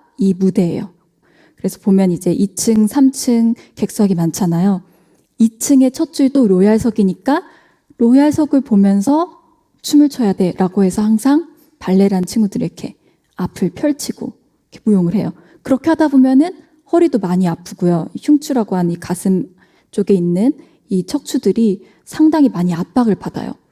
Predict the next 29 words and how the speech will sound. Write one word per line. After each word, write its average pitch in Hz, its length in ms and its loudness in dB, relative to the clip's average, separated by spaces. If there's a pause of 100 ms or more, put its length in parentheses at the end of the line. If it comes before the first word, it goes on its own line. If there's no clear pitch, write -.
(300)
근데 294 360 0 (1040)
너의 269 360 2
몸이나 247 640 2 (380)
저는 240 300 4
중요하지 226 420 2
않은 175 180 -2
거예요. 175 160 0
일단은 311 520 2 (340)
저를 269 340 2
보려고 240 640 0 (220)
돈을 254 220 4
주고 226 220 0
오신 185 220 -2
관객분들을 202 680 0
위해 170 140 -2
춤을 262 280 -2
춰야 294 220 -2
되니까. - 440 -8 (560)
그렇게 277 500 -2
매일매일 202 480 0
힘들게 302 380 0
살아왔어요. 214 580 -4 (460)
그러면서 285 440 2
그 269 120 -4
와중에 226 520 0
또 240 100 -2
거울이 269 520 0
있어요, 175 360 -4
연습실에는. - 580 -4